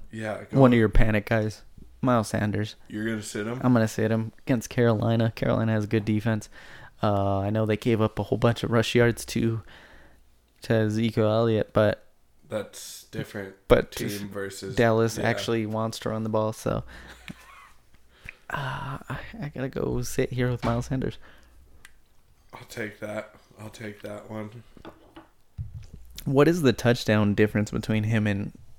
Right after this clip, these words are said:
Speaker 2: Gainwell at this point?
Speaker 1: I don't think Sanders has a touchdown. Zero rushing, zero receiving. He has zero touchdowns.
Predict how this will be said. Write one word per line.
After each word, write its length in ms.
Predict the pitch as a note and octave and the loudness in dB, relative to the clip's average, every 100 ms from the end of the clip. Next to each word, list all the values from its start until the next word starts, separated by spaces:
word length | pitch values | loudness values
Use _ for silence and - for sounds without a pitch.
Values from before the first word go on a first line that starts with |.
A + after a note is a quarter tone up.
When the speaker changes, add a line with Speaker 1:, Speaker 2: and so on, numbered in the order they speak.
| - | -2
Speaker 2:
Gainwell 580 | C3 G#2 G#2 G#2+ G#2 G#2 | 0 4 4 4 2 0
at 60 | |
this 140 | G#2+ - | -2 -4
point? 300 | - - - - - - D3 - - - - | -4 -6 -6 -12 -12 -12 -14 -14 -18 -20 -12
Speaker 1:
I 40 | |
don't 240 | A#2+ F3 E3+ | -8 -8 -4
think 220 | B2 - | -6 -4
Sanders 500 | - A#2+ A#2+ A2+ - | -4 -4 -4 -8 -8
has 260 | C#3+ D#3+ | -6 -6
a 60 | C#3+ | -8
touchdown. 640 | - F#2+ - - C#2 - G2 _ _ _ _ _ _ _ - - - _ _ - - _ _ - _ _ _ - A2 | -12 -14 -14 -16 -16 -18 -20 _ _ _ _ _ _ _ -20 -20 -20 _ _ -20 -20 _ _ -20 _ _ _ -20 -10
Zero 320 | A2 B2 A#2+ | -4 -2 -2
rushing, 640 | A2+ A2+ - A#2 A2 A2 | -4 -6 -8 -10 -10 -10
zero 320 | G#2 G#2+ G#2 | -6 -4 -2
receiving. 540 | G2+ G2 F#2+ F#2 F2 G2+ | -4 -8 -10 -12 -12 -10
He 80 | G#2+ | -6
has 200 | G2 G2 | -6 -6
zero 280 | G2+ G#2 | -6 -6
touchdowns. 640 | - G2 - - - - | -8 -12 -14 -8 -6 -6